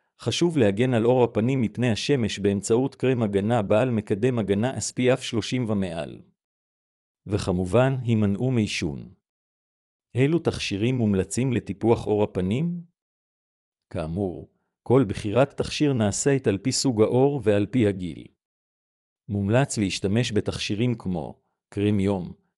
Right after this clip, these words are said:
קרם לילה, קרם לחות, סרום, קרם עיניים ועוד.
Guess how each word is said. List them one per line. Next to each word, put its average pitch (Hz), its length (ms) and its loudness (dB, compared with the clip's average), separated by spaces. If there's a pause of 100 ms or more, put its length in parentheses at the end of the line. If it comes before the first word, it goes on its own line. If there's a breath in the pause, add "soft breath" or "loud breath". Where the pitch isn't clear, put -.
קרם 107 280 0
לילה, 92 380 0 (420)
קרם 131 300 2
לחות, 107 560 -4 (320)
סרום, 107 480 0 (340)
קרם 131 260 2
עיניים 127 400 2
ועוד. 90 400 0